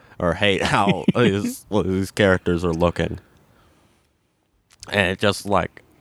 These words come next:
Speaker 1: does these little things to make you uncomfortable. But, like, at the end, there's something, like, ineffably, like, caring about the characters at the center of this, especially, um,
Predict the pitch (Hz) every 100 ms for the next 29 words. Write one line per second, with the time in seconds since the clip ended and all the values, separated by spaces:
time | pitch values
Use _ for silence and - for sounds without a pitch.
0 | - - 123 143 127 98 104 95 101 101
1 | 123 120 104 - 110 107 98 90 82 -
2 | - 92 95 101 104 98 87 85 - 101
3 | - 95 87 80 - - _ _ _ _
4 | _ _ _ _ - 104 92 98 98 101
5 | 110 113 107 92 - 110 101 101 95 90
6 | 85 - _ _ _ - 87 98 98 107
7 | 98 90 92 87 85 80 - _ _ -
8 | - 95 95 95 104 110 113 _ _ _
9 | _ _ _ _ - 101 110 82 107 107
10 | 107 107 110 104 95 107 104 107 110 113
11 | 113 - 92 98 95 - 95 92 92 87
12 | 82 78 80